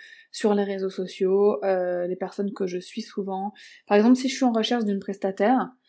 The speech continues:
je dis un truc tout bête, hein, mais si je suis en recherche d'une monteuse de podcast, par exemple, bah, je vais aller suivre plusieurs, euh, monteuses de podcast.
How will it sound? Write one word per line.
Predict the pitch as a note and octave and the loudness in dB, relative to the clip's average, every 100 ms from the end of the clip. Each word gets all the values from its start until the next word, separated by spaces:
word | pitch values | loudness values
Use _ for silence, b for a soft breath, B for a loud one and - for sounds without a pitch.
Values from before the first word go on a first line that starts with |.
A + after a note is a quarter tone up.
| b b - | b b -8
je | F#3 | 0
dis | G#3 | 2
un | G#3 | 2
truc | A3+ - | -2 -2
tout | A3 | 0
bête, | A3+ G#3+ | 0 0
hein, | F#3 | -4
mais | F#3+ | -2
si | A#3 | -4
je | A3+ | -4
suis | G#3+ | -2
en | F#3+ | -2
recherche | F#3+ G3 A3 G3 | -4 -2 -2 -2
d'une | F#3+ - | -6 -6
monteuse | G3 G3+ A3 A#3 A3 | -4 0 2 2 4
de | F#3+ | 2
podcast, | G3 F#3+ F#3 F3+ - | 0 -4 -6 -6 -10
par | F#3+ F3 | -12 -10
exemple, | F3+ F3+ F3 _ B B - | -8 -8 -10 _ B B -2
bah, | F#3+ | 2
je | G3+ | 4
vais | |
aller | G3+ | 4
suivre | G3+ - C#4 G#3 | 2 2 2 2
plusieurs, | - A3+ A3 A3 G#3+ F3+ F#3 _ _ _ _ - | 0 0 4 4 4 -2 -10 _ _ _ _ -2
euh, | F#3 F3 F3 | -2 -2 -4
monteuses | F#3 G3+ G#3 F#3 | -4 0 0 0
de | F3 | -4
podcast. | F#3 - B3+ C#4 _ | -8 0 0 0 _